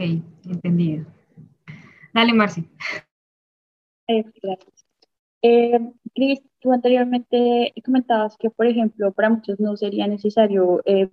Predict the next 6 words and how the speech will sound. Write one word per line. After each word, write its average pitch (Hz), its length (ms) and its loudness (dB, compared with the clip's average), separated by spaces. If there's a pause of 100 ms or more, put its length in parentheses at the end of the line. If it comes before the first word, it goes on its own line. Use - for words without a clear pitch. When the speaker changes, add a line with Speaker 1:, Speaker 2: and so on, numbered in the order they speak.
Speaker 2:
venir, 202 540 -2
por - 100 -6
ejemplo, 196 280 -6
como, 180 580 -4
eh, 190 480 0 (160)
niñero, 190 840 0